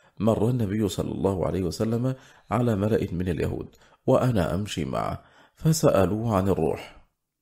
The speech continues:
قال: فسكت، فظننت أنه يوحى إليه، فنزلت: ويسألونك عن الروح،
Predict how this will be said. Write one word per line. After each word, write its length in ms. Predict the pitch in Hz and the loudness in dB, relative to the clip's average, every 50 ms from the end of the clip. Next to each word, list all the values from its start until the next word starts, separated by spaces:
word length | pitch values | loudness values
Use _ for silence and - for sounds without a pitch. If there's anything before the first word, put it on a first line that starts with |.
| _ _ _ - - - - - - - _ - | _ _ _ -20 -20 -20 -20 -20 -20 -6 _ 0
قال: 180 | 170 170 170 | 2 4 4
فسكت، 500 | 147 147 143 - - 147 - 98 90 - | 2 2 2 2 2 2 4 2 2 2
فظننت 500 | 85 - - 69 73 85 90 101 101 - | 0 -2 -2 -2 0 0 0 -2 -2 -4
أنه 400 | 87 - 92 101 113 123 123 127 | -4 -4 -2 -2 -4 -4 -2 -4
يوحى 320 | 123 123 127 - - 113 104 | -4 -4 -4 -2 -2 0 0
إليه، 480 | - - - - - - 95 - - _ _ _ _ _ _ _ _ | 0 -2 -4 -4 -4 -6 -8 -10 -14 _ _ _ _ _ _ _ _
فنزلت: 480 | - 98 85 80 80 85 92 104 - | 0 0 0 2 0 0 0 0 2
ويسألونك 520 | 107 90 80 - - - 90 98 104 98 - | 0 0 0 0 -2 -4 -4 -4 -6 -4 -4
عن 160 | 78 73 73 | -4 -2 -2
الروح، 420 | 73 - 87 101 117 127 135 - | -4 -4 -2 -2 -2 -4 -4 -8